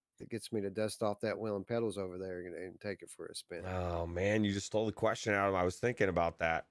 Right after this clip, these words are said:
Speaker 2: Uh, I was gonna ask you, is, will this get you to bring your, your wheel out, right? 'Cause you bought that and you really haven't done too much with it. This could, I mean, uh, it looks amazing. Tech says, uh, he's sold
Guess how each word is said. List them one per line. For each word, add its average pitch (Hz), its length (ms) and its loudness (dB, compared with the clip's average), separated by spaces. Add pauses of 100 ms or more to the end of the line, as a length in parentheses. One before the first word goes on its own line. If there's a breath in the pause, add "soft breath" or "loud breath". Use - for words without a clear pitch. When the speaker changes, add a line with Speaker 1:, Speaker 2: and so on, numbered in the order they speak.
(120)
Speaker 2:
Uh, 85 40 4
I 80 260 4
was 82 120 -2
gonna 87 180 2
ask 98 300 2
you, 82 220 4
is, 82 200 0 (120)
will 98 300 4
this 107 360 2
get - 240 2
you 107 120 4
to 92 80 2
bring 101 260 2
your, 87 320 2
your 85 160 2
wheel 120 320 4
out, 69 280 0 (100)
right? 101 280 2
'Cause 98 140 -10
you 127 60 -2
bought 131 300 0
that 117 120 2
and 98 100 2
you 107 60 2
really 151 240 0
haven't 87 280 2 (440)
done 139 220 4
too 233 260 2
much 151 320 2
with 82 240 2
it. 80 220 2 (400)
This 104 120 0
could, 180 200 2
I 98 80 4
mean, 107 180 4
uh, 95 80 4 (140)
it 107 180 4
looks 220 220 2
amazing. 101 500 2
Tech 123 320 0
says, 104 300 4
uh, 92 140 6
he's 117 180 2
sold 120 500 4